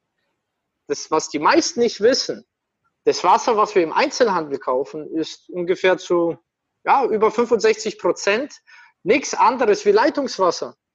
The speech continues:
Es wird dem Grundwasser entnommen. Bloß es wird halt woanders abgezapft, wo nicht so kalkhaltig ist, wo das Wasser ein bisschen weicher schmeckt. Wird zudem, da ist ja der Trend schon seit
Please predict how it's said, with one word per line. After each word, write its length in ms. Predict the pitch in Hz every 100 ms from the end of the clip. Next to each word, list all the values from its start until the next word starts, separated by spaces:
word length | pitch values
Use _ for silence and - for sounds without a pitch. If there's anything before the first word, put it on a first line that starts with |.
| _
Es 160 | 170 180
wird 240 | 202 208
dem 160 | 180 147
Grundwasser 520 | 170 240 254 240 240
entnommen. 640 | 220 - 208 220 147 101 _ _ _ _ _ _ _ _ _ _ _ _ _ _ _
Bloß 220 | 175 196 190
es 120 | -
wird 160 | 202
halt 220 | 202 185 180
woanders 420 | 160 190 208 -
abgezapft, 640 | 156 - 226 - 208 208 -
wo 260 | 175 180
nicht 240 | 165 170 -
so 220 | 160 151
kalkhaltig 720 | - 196 208 208 190 190 180 -
ist, 440 | 180 180 175 - - _
wo 100 | 160
das 240 | 156 151 165
Wasser 240 | 170 170
ein 60 | 165
bisschen 260 | 156 165 156
weicher 360 | 180 214 202
schmeckt. 420 | - 190 190 185 _ - -
Wird 160 | 180 196
zudem, 640 | - - 180 185 202 202 185
da 80 |
ist 160 | 180 175
ja 80 | 180
der 180 | 165 147
Trend 300 | 175 202 -
schon 160 | 190
seit 180 | 175